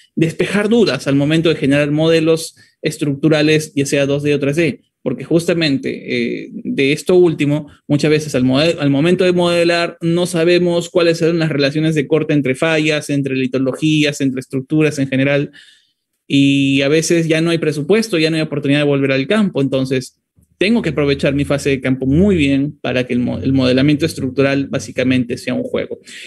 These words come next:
Y como alguna vez escuché a un colega, geólogo también, al final los modelos estructurales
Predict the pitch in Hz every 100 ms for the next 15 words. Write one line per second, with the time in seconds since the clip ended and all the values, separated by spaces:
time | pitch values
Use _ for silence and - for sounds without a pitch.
0 | - 165 196 220 262 240 240 240 185 180
1 | 190 185 170 170 156 196 - _ - 139
2 | 139 143 151 139 123 123 - - - -
3 | 151 180 185 190 160 156 151 170 165 160
4 | 151 143 151 147 156 -